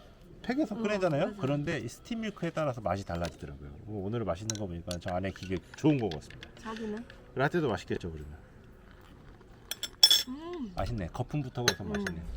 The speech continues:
Speaker 1: 네.
Speaker 2: 맛있는 집이야.
Speaker 1: 자, 한잔 하시죠.
Speaker 2: 광고,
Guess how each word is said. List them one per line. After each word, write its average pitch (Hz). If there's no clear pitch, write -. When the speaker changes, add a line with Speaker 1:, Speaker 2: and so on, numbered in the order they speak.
Speaker 1:
네. 80
Speaker 2:
맛있는 226
집이야. -
Speaker 1:
자, 104
한잔 147
하시죠. 147
Speaker 2:
광고, 214